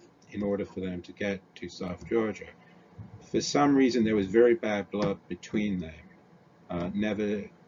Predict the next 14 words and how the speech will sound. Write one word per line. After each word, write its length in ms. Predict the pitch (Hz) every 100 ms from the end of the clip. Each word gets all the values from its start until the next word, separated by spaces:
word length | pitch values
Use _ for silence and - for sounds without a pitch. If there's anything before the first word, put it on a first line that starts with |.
| - - - -
explained. 840 | - - - 120 110 82 85 117 120 - - -
Um, 640 | 95 95 95 92 92 92 92 - - - - -
and 180 | 101 101
Henry 240 | 139 143
McNeish 500 | 127 117 117 117 113
was 200 | - 98
denied 560 | - 101 101 110 117 -
the 80 | 87
Polar 520 | - 95 101 95 92
Medal, 540 | 90 104 98 87 - - - - - - -
which, 560 | 95 92 87 - - -
uh, 240 | 92 90 92
was 160 | 92
awarded 540 | 92 98 104 95 90